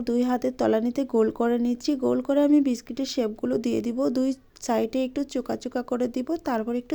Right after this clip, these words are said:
চ্যাপ্টা করে নেব। তো দেখেন, আমি এখন চ্যাপ্টা করে নিব। কিভাবে আমি বিস্কিটগুলো তৈরি করছি, একটু দেখে বুঝে নেওয়ার চেষ্টা করেন। খুব সহজে এগুলো তৈরি করে নেওয়া যায়,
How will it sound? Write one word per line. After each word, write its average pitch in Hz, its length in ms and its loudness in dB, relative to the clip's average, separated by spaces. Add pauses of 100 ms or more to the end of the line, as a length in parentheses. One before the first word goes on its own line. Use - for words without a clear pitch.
(120)
চ্যাপ্টা 220 340 -2
করে 196 240 -4
নেব। 196 220 -8 (1900)
তো 269 60 -2 (100)
দেখেন, 285 260 4 (140)
আমি 240 200 2
এখন 285 200 2
চ্যাপ্টা 247 420 -2
করে 247 160 0 (100)
নিব। 254 140 0 (220)
কিভাবে 277 380 2
আমি 269 200 4
বিস্কিটগুলো 247 540 -2 (120)
তৈরি 240 260 2
করছি, 262 260 2 (140)
একটু 277 160 -4 (160)
দেখে 233 260 0 (120)
বুঝে 220 260 0
নেওয়ার 240 260 0
চেষ্টা 254 300 -4
করেন। 277 180 2 (120)
খুব 349 140 2 (120)
সহজে 254 360 4
এগুলো 262 220 0 (120)
তৈরি 226 260 4
করে 254 140 6 (100)
নেওয়া 240 220 2
যায়, 277 120 4